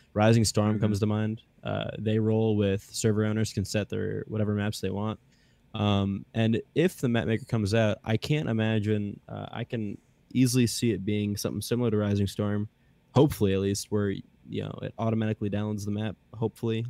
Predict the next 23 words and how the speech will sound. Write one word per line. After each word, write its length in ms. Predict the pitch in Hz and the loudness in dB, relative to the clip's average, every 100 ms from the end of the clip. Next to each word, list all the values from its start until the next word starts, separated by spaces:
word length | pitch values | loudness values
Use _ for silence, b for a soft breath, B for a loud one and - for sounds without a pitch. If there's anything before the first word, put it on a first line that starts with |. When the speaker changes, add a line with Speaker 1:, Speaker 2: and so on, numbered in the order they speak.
| 127 | -10
Speaker 1:
to 220 | - 104 101 | -6 -6 -2
people's 420 | 107 107 98 - | -2 -2 -8 -10
computers 420 | - 104 104 107 | -8 -4 -2 -2
when 100 | 101 | -2
they 140 | 95 92 92 - | -4 -6 -10 -8
will 140 | 101 | -6
join 200 | 107 110 117 | -4 -4 -4
the 60 | |
server. 380 | - - 165 - b b b b b - | -4 -6 -6 -8 b b b b b -4
Um, 560 | 104 101 101 98 95 - - | -2 0 0 -2 -4 -6 -2
if 160 | 120 | 0
it's 140 | 117 - | 2 -2
stored 320 | - 110 98 | 0 0 2
on 180 | 98 95 | -2 -4
the 60 | |
server, 380 | - - 60 - 123 | -6 -8 -8 -10 -6
you 100 | 107 | -2
know 60 | |
what 80 | 104 | 0
I 40 | |
mean? 200 | 104 104 | -2 -2
That 200 | 110 110 | -2 0
way, 460 | 110 110 107 104 | 0 2 2 0